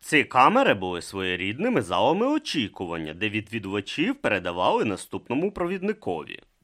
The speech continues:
А ще в ряди годи траплялися оглядові вікна, розташовані високо на дошку тунелю над особливо хитромудрими пастками. Адже вартові, як і всі інші, також люблять від душі нареготатися.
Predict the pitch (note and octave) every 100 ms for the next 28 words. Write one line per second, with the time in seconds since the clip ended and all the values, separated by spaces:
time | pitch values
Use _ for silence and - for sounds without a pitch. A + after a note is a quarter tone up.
0 | _ _ - A2+ - - E3 C4+ D4 C#3+
1 | A2+ A#2 B2 A#3 C4+ - G#2+ - A2 A3
2 | D4 - G#2 G2 G#2 G#2+ D3 B3+ C4+ F#3
3 | A2 - G#2+ G2+ - A#2 - A#3+ D#4 D#4
4 | D4 C#4+ C#4+ C#4+ D4+ C4 C#4+ - C#4+ C#4+
5 | C#4+ B3+ G#3+ A2+ F#2+ G2 G#2 G2+ - G2+
6 | G2 E3+ C4 - G#2+ G#2+ G2 F2 F#2+ A#2
7 | D#3 D#3+ G3 - - A#2+ E2 C2+ - _
8 | _ - - A2+ G#2 G2 F#2+ G#2+ G#2 F#3
9 | C#4+ - A2 G2+ - - - A#2+ B2 F3
10 | B2+ F#2 - - _ _ _ C#3 C#3 D3
11 | A2+ G2+ G#2+ F3 C4 - A2 F2+ F#2+ -
12 | - D#3 G3 G3 E3 F3+ - D2+ C2 -
13 | -